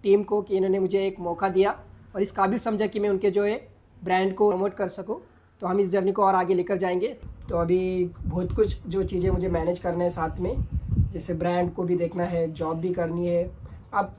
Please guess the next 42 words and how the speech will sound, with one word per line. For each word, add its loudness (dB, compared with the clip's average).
बोलते 2
हैं 2
ना 2
गाइस 0
कि -6
मुझे -2
हमेशा 2
motivation, -4
motivation -4
क्या -4
है, -4
तो -6
आपको -4
दिक्कत, -4
घर -4
दिखाओ, -8
घर -2
दिखाओ, -8
पहले -2
घर -2
देखो -8
आप -14
सब। -20
तो 0
guys, 2
अगर 0
ऐसा 2
घर 0
है -2
तो 0
आप 4
बताओ 0
कौन, 6
कौन 4
सा 2
ऐसा 0
लड़का -2
जो 0
घर -2
पे -4
बैठेगा 0
ऐसा? -10